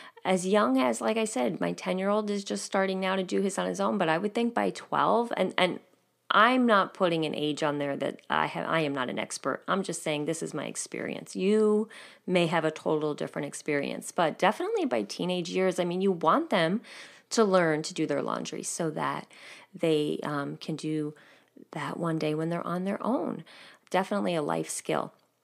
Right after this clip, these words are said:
So from the younger years, you know, with the laundry, before they could actually do their laundry, I would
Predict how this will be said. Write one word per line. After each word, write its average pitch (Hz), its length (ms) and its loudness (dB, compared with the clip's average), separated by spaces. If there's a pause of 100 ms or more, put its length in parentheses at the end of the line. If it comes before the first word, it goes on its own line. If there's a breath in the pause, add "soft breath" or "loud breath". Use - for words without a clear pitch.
(340)
So 180 500 4
from 180 300 0
the 175 80 0
younger 233 340 2
years, 214 580 0
you 185 80 0
know, 170 240 2
with 190 280 0
the 196 80 6
laundry, 180 480 2
before 175 600 0
they 208 140 2
could 214 160 -2
actually 196 380 2
do 196 120 2
their 180 200 2
laundry, 170 540 -2
I 151 160 0
would 156 240 0